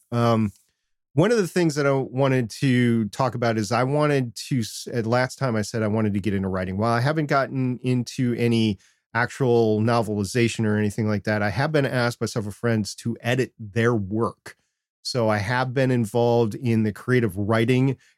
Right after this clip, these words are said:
area. I kinda handcuffed with some N D As, so I can't say exactly what it is, but as soon as I can, I'll let everybody know what it is when the works are published and that sort of thing.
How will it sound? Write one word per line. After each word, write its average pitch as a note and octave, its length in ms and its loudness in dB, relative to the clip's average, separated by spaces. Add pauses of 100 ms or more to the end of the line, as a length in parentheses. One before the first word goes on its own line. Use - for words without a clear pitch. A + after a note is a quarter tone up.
(100)
area. C#3+ 500 4 (920)
I A#2+ 400 -2
kinda C#3 680 2 (320)
handcuffed B2+ 960 0
with A#2+ 320 0
some A#2+ 260 2
N A#2+ 180 2
D A2 380 4
As, A2+ 120 -2
so A2 100 -4
I G#2 80 -2
can't A2 320 -4
say A2 360 0
exactly A2 500 -4
what G#2+ 120 0
it G#2 120 0
is, G#2+ 160 0
but G#2 180 -4
as G#2+ 160 -4
soon E3 380 6 (260)
as B2+ 80 -2
I B2 80 2
can, A#2 380 0
I'll G#2 80 -2
let A2 160 0
everybody G#2+ 360 0
know G#2 360 0 (180)
what G#2+ 140 0
it G2+ 100 0
is G2+ 300 0
when G#2 100 0
the G2 80 0
works F#2 240 -6
are F#2+ 80 -6
published F2+ 460 -10
and F2+ 80 -10
that C#2+ 120 -16
sort F2+ 140 -12
of E2 80 -14
thing. D2 200 -20